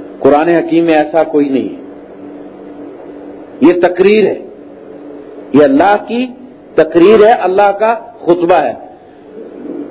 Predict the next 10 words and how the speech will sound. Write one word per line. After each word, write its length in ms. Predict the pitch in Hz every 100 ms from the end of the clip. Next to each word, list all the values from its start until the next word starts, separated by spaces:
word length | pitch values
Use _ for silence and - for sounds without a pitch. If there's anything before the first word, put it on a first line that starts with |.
| - - - -
اور 140 | - 185
انداز 440 | 196 190 190 202
بھی 100 | 196
خطیبانہ 540 | 214 196 208 196 190 190
ہے، 100 | 190
بدلتا 460 | 180 185 190 190
رہتا 260 | 185 180 180
ہے، 40 | 175
کبھی 220 | 180 180
ادھر 200 | 180 180